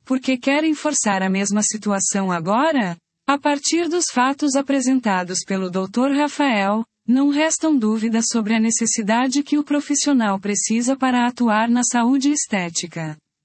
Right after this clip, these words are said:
Basta de reservas de mercado,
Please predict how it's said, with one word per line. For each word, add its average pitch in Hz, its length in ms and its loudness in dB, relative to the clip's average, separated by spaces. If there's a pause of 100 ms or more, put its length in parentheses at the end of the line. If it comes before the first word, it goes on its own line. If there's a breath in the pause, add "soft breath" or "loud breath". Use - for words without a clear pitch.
(380)
Basta 320 460 0
de 311 140 2
reservas 254 640 0
de 254 120 2
mercado, 220 720 0